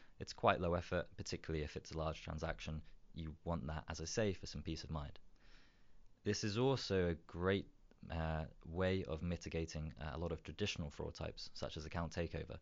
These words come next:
You want to know if someone's logged into your account from a weird device, an unusual location, making a huge payment, right? So this is a great, uh, way of mitigating that type of risk. But there are a lot of emerging risks, particularly over the last few years, where that is not the right response.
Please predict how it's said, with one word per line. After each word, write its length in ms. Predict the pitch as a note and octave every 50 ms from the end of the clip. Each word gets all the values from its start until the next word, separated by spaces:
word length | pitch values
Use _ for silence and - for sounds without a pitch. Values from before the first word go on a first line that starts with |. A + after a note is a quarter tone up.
| - - - - - - -
You 180 | - A2 A2+ G#2+
want 180 | G#2 G#2 F2+ -
to 100 | - F2
know 280 | F2+ F#2+ F#2 E2+ D#2
if 120 | D#2 - -
someone's 460 | - F#2 E2+ E2 D#2+ D#2+ D#2 - F2
logged 200 | E2 D#2 D#2 E2
into 180 | D#2+ D#2+ - -
your 100 | D2 C#2+
account 360 | - - E2+ E2 D#2+ C2+ -
from 120 | - D#2+
a 60 | D#2 D#2+
weird 240 | E2 F2 E2+ E2
device, 520 | - E2 D2+ D#2 D#2+ D#2+ D#2 - - - D#2+
an 80 | D#2 D#2
unusual 380 | D#2+ E2 E2 E2+ E2 D#2+ D#2+
location, 460 | D#2+ D#2 - E2+ D#2+ D#2 - - D#2+ D#2+
making 260 | D#2 D2+ D2+ - D#2 D2
a 60 | D#2+
huge 400 | - E2 D#2+ D#2+ D#2 - - - - - -
payment, 300 | F#2+ F#2 D#2+ D2 - - -
right? 140 | E2 F2 - - - - - - - - - -
So 140 | - - D#2+
this 220 | D2+ G2+ G2+ -
is 100 | F#2 D#2+
a 40 | D#2
great, 360 | - - E2 F2 E2+ D#2+ - - - - C#2+
uh, 200 | D#2 D2 D2 C#2+
way 160 | D#2+ D#2 D2+
of 60 | D#2+
mitigating 580 | F#2 F#2+ - - - D2+ D2 - - - D#2 - - - - - -
that 160 | E2 - -
type 180 | - D#2+ - C#2+
of 100 | C#2+ C#2+
risk. 280 | - - - - - - - - - - - - - - - - - - - - - - -
But 220 | F#2 F2+ - - -
there 140 | F#2+ G2 G2+
are 140 | G2+ G2+ G2+
a 40 |
lot 220 | A2 G#2+ - - G#2
of 260 | F#2+ F2 - - - -
emerging 520 | F2 F#2 G#2 A2 A2+ A2+ - - - F2
risks, 460 | F2+ F2+ F2 - - - - - - -
particularly 380 | - - F2 - - F2+ E2
over 80 | D#2 D#2+
the 60 | D#2+
last 340 | E2 F2 F#2+ G2 F2+ - -
few 140 | - D#2 D2+
years, 360 | D2 D2+ D2+ D#2 D2+ - -
where 120 | D2+ D#2 D#2 -
that 180 | F2 F2 E2+ - -
is 140 | D#2+ D2+ F2
not 240 | E2 E2 - -
the 80 | D2 D#2
right 240 | D2+ D#2 D#2 - A1+
response. 520 | - - - D#2 D#2 D2+ - - - -